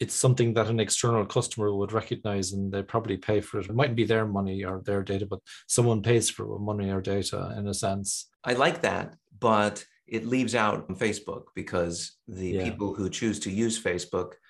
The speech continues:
Speaker 2: aren't paying for it. Also, it leaves out internal products. And I think that's another important thing to consider is many I T departments around the world are responsible for creating and maintaining products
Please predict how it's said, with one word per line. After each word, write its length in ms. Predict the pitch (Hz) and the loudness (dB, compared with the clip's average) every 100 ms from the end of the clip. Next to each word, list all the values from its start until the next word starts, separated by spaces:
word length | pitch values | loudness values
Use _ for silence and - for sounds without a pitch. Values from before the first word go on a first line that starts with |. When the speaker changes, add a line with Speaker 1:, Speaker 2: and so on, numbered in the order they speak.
| _ _ | _ _
Speaker 2:
aren't 320 | 113 110 95 - | 4 4 2 -4
paying 300 | 80 76 76 | -10 -12 -12
for 220 | - - | -12 -12
it. 140 | - _ | -18 _
Also, 300 | 113 113 110 | 0 4 2
it 120 | 98 | 4
leaves 280 | 104 107 101 | 2 2 2
out 280 | 98 92 - | 0 0 -2
internal 680 | 110 104 - 104 101 92 85 | -2 -2 -2 -4 -2 -4 -6
products. 680 | - 82 - - - - - | -10 -10 -10 -16 -18 -16 -8
And 120 | 87 | -6
I 80 | 85 | -4
think 220 | 107 - | -4 -2
that's 240 | 104 - | -2 -2
another 400 | 95 95 90 92 | -2 0 0 -2
important 540 | 90 87 - 107 - - | -6 -8 -4 -4 -4 -6
thing 140 | 82 | -6
to 60 | - | -6
consider 520 | 95 82 113 139 160 - - _ - | -8 -2 -2 -2 -8 -20 -20 _ 0
is 380 | 104 92 - - | 2 2 -2 -8
many 800 | - 98 104 101 101 98 98 95 - - | -6 0 0 2 0 -2 -6 -8 -16 -8
I 100 | 92 | -6
T 160 | - 113 | -2 -4
departments 500 | 107 104 98 98 98 | 0 0 0 -2 0
around 220 | 92 92 | 0 0
the 80 | 87 | 0
world 480 | 104 123 127 131 _ _ 95 | 2 4 2 -6 _ _ -2
are 80 | |
responsible 640 | 95 95 98 95 - 98 92 | -2 0 0 0 -2 -4 -2
for 140 | 90 | -4
creating 580 | - 95 95 95 98 - | -4 -2 0 -2 -4 -6
and 100 | 87 | -4
maintaining 540 | 90 87 98 95 92 90 | -4 -4 -4 -4 -4 0
products 640 | 107 95 - - - | 0 0 -2 -8 -10